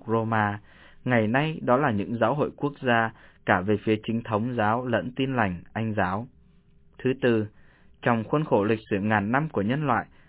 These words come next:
các cuộc đấu tranh và chiến đấu giữa các tôn giáo độc thần là những cuộc cãi vã giữa anh em với nhau sẽ sớm trôi qua. Tôi không hề coi nhẹ lực lượng I S, nhà nước Hồi giáo Iraq và Syria, và tất cả những trào lưu Hồi giáo cực đoan.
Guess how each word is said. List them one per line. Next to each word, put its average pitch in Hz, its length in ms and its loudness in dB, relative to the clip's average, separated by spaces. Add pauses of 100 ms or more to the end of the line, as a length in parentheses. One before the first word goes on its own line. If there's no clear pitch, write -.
(140)
các 135 200 0
cuộc 117 200 -2
đấu 110 160 2
tranh 123 300 -2
và 113 120 -2
chiến 110 240 -2
đấu 117 220 4
giữa 117 260 -2
các 156 160 -4
tôn 143 200 -2
giáo 117 160 2
độc 127 180 0 (100)
thần 107 240 -2 (340)
là 113 200 4
những 104 160 -2
cuộc 120 200 0 (140)
cãi 98 200 -2
vã 117 420 0
giữa 127 160 0
anh 131 240 -2
em 123 140 0
với 117 160 0
nhau 120 340 0 (300)
sẽ 107 100 0
sớm 110 280 0
trôi 113 260 0
qua. 101 300 2 (640)
Tôi 160 160 4
không 175 200 0
hề 135 180 2
coi 147 200 0
nhẹ 127 200 -2
lực 110 240 -2
lượng 107 180 0 (120)
I 131 200 4
S, - 200 -14
nhà 113 180 0
nước 110 180 -2
Hồi 110 200 0
giáo 98 320 0
Iraq 123 300 -2 (120)
và 98 180 0 (140)
Syria, 110 540 2 (400)
và 120 160 4
tất 175 180 -4
cả 127 120 4
những 101 220 -2
trào 104 240 0
lưu 131 180 0
Hồi 123 320 0
giáo 98 120 0
cực 107 300 -8
đoan. 107 280 0